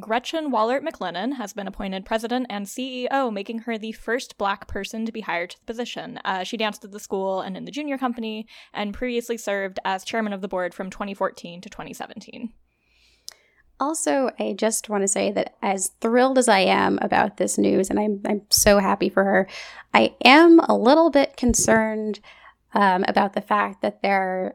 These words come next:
Speaker 2: appointing the first Black president and C E O during a pandemic and during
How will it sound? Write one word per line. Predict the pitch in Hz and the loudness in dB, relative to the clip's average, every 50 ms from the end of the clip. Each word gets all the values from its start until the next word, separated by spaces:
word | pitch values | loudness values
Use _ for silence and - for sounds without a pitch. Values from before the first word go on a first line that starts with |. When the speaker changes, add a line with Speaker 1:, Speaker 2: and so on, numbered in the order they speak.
| - | -8
Speaker 2:
appointing | 214 202 - 220 208 202 196 196 | -10 -6 -2 0 0 0 0 0
the | 190 196 | -2 -4
first | 196 - - 214 208 208 214 208 - - - - - _ _ | -6 -6 -4 -4 -2 -2 -2 -4 -6 -6 -8 -12 -16 _ _
Black | - 202 202 196 196 - _ _ | -4 -4 -2 -4 -6 -10 _ _
president | - 214 202 190 190 196 190 190 | -4 -2 -2 -2 -2 -4 -4 -4
and | 180 180 185 - | -4 -6 -8 -8
C | - 202 196 190 185 | -8 -8 -6 -6 -4
E | 185 180 | -4 -2
O | 180 180 180 185 185 - - - _ _ _ - | -2 -2 -2 -4 -6 -8 -16 -20 _ _ _ -8
during | 226 233 226 220 214 214 202 202 202 | -2 0 2 2 2 2 2 2 2
a | 214 208 190 _ _ _ - | 0 -2 -4 _ _ _ -8
pandemic | - 226 202 202 202 247 254 254 247 240 226 220 208 - | -4 -4 -2 -2 0 -2 -2 -2 -2 -4 -6 -6 -4 -6
and | 202 190 | -4 -4
during | 196 196 190 185 196 202 208 | -4 -4 -2 -2 -2 -2 -2